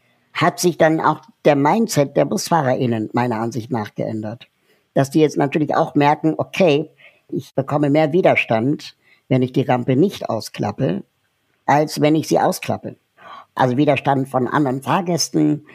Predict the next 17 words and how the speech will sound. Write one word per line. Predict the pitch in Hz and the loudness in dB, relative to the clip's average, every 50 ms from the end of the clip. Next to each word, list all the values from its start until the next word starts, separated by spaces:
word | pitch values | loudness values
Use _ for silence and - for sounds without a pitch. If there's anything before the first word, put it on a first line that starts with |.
| - _ _ | -20 _ _
von | - 131 131 131 127 117 | -2 -2 0 0 -2 -2
wütenden | 127 151 156 151 147 135 131 127 | 0 -2 -2 0 0 -2 0 0
Rollstuhlfahrenden, | 127 139 160 180 - - 156 - 147 147 151 147 151 147 147 143 | 0 0 -2 -2 -2 -6 -6 0 0 0 2 2 0 0 0 0
die | 139 123 | -2 -4
sich | 127 123 | -4 -4
vielleicht | - 135 127 127 - | -2 -2 -4 -2 -2
auch | 117 - - | -6 -6 -4
beschweren | - 117 - - - 147 147 165 165 151 147 | -6 -6 -4 -2 0 2 2 2 2 0 0
und | 151 135 127 | -2 -6 -6
so | - 131 | -6 -4
weiter, | 127 127 131 131 151 156 160 - - _ _ _ _ _ _ - | -4 -4 -2 -2 -2 -4 -4 -4 -10 _ _ _ _ _ _ 0
weil | - 131 135 139 139 | 2 2 2 2 2
das | 143 143 - - - | 0 -2 -2 0 0
war | 135 127 | 0 2
ja | 135 123 113 | 2 2 2
möglich | 127 170 208 208 208 - 110 - - _ | 2 2 2 0 0 -4 -8 -8 -8 _
technisch. | - - 135 110 - - - 101 - - - - | -4 -4 -4 -4 -6 -12 -12 -10 -10 -10 -10 -12